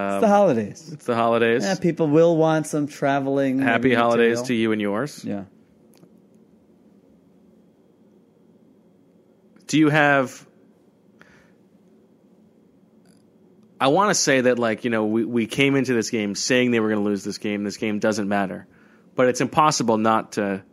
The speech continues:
Speaker 2: factor this in when thinking about the stretch that the Eagles have coming up. I mean, they have to win all of their division games. They have four division games left.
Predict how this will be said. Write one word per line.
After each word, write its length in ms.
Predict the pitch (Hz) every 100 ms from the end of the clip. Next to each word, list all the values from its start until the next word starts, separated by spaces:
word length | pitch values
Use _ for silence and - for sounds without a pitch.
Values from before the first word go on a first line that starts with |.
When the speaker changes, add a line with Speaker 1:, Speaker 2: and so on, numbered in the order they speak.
| _ _ _ _ _ _ - -
Speaker 2:
factor 500 | - 117 107 - 101
this 220 | 101 -
in 340 | 107 98 90 - _ _
when 200 | 110 101
thinking 320 | 92 110 98 98
about 360 | 98 95 98
the 100 | -
stretch 440 | 101 - 113 95 -
that 120 | 101
the 80 | 104
Eagles 220 | 101 95
have 180 | 101 95
coming 260 | 101 95
up. 180 | 95 92
I 40 | 101
mean, 180 | 107
they 80 | 107
have 180 | 127 143
to 100 | 139
win 360 | 117 113 117 - - - - _ _ _ _ _
all 240 | 123 127 127
of 80 |
their 80 | 120
division 320 | 123 113 101
games. 220 | 95 95 104
They 80 |
have 80 | 101
four 200 | - 113
division 260 | 113 113 107
games 220 | 120 117
left. 360 | 101 95 -